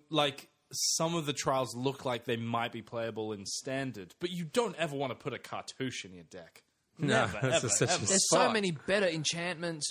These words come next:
Speaker 3: or,
Speaker 1: Yeah.
Speaker 3: you know, uh, sorry, auras or just in overall enchantments, even
Speaker 1: Mm.
Speaker 3: stuff like, I d-,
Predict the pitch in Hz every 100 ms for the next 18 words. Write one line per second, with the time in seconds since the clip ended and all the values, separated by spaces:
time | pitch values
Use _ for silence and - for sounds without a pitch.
0 | 139 135 131 254 196 104 143 123 101 139
1 | - - 147 127 170 180 170 147 147 139
2 | 123 131 127 147 143 139 127 160 165 151
3 | 135 151 - 156 165 156 143 117 - -
4 | 143